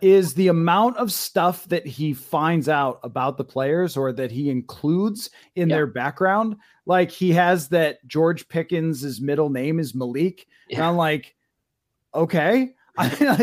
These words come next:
Speaker 1: yeah, I guess that's a thing to include. But, I mean, there's so many of those things as you're reading through this. His amount of detail is all the way down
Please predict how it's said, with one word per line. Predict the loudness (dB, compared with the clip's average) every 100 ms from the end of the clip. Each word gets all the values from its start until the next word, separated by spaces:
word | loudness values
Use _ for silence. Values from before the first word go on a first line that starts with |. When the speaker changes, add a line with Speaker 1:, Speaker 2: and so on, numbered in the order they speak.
| 2
Speaker 1:
yeah, | 0 -2
I | -4
guess | -4 -6 -2 -4 -2
that's | 0 0 0
a |
thing | -4 -2 -2
to | -2
include. | -2 -4 -4 -4 -4 -6 -6 -8 0
But, | 2
I | 2
mean, | 2
there's | 2 0
so | -2 2 2
many | 2 0 0
of | -2 -2
those | -2 -2
things | -2 -4 -4
as | -4
you're | -6 -4
reading | -4 -6
through | -6 -6
this. | -6 -8
His | -10 -6
amount | -4 -2 -4
of | -6
detail | -10 -8 -8 -8 -12 _ _
is | -6 -6 -6 -8
all | -2 0
the | 2
way | 2 2
down | -2 -4 -8 -12